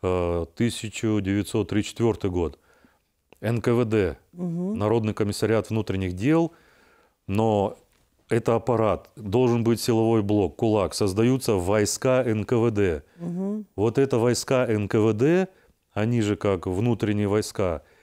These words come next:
Speaker 1: и пошло, внутренние войска Н К В Д. Потом внутренние войска, э,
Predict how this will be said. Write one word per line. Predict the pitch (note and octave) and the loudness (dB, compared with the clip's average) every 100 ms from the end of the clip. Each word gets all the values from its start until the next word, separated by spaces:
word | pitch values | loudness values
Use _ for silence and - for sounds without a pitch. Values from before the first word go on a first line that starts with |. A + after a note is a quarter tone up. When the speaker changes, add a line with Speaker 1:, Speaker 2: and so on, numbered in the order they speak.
| _ _ _ | _ _ _
Speaker 1:
и | G#2+ | -8
пошло, | A#2+ C#3 - C3+ A#2+ E2+ D2+ - | -4 -4 -4 0 0 0 -4 -8
внутренние | F#2+ B2+ B2+ B2+ A#2+ | -2 -2 0 0 2
войска | B2 - C3 C3 | 0 0 0 0
Н | B2 | 0
К | B2+ | -2
В | A#2+ A#2 | 0 0
Д. | G2+ F#2+ D2+ - - _ _ _ | 0 -2 -4 -12 -20 _ _ _
Потом | G2 G#2+ B2 A2 G#2 | -8 -4 -4 -2 -4
внутренние | G2+ C3 C3 B2+ C3 | -4 -4 -4 -6 -4
войска, | B2+ B2 - B2 A#2+ F#2 - _ _ - | -2 -4 -2 0 0 -2 -10 _ _ -2
э, | G2 F#2+ | 0 2